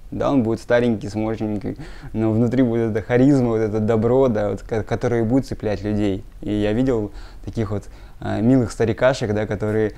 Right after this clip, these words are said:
они излучают изнутри какой-то свет, что они притягивают, несмотря на то, что, а, если внешне его разбирать, он уже давно не красавчик, да, там половины зубов каких-то нет, и всё лицо,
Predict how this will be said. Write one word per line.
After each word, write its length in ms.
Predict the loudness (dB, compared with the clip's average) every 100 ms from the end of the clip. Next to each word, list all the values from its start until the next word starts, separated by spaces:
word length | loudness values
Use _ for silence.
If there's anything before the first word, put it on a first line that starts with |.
| -8
они 180 | 0 2
излучают 440 | 2 0 0 0 0
изнутри 340 | -2 -2 -2
какой-то 380 | -4 -6 -4 -4
свет, 320 | 2 2 2 -2 -16 -4
что 140 | 2
они 100 | 2
притягивают, 720 | 2 2 4 4 4 0 -2
несмотря 320 | -6 -2 0
на 140 | 2 0
то, 100 | -2
что, 240 | -4 -6 -6 -14 -12
а, 240 | -8 -8 -2
если 260 | -2 2
внешне 380 | 4 4 4 2
его 160 | 4 4
разбирать, 480 | 2 0 0 -2 -6 -16 -8
он 80 | -2
уже 140 | 4
давно 240 | 6 6 6
не 100 | 6
красавчик, 640 | 2 4 6 6 2 -2
да, 100 | 0
там 200 | -2 0
половины 420 | 2 4 4 4
зубов 340 | 4 4 4
каких-то 400 | 2 -2 -2 0
нет, 260 | 0 0 -2
и 280 | -4 -4 -4
всё 180 | -2 -2
лицо, 440 | -2 0 -2 -2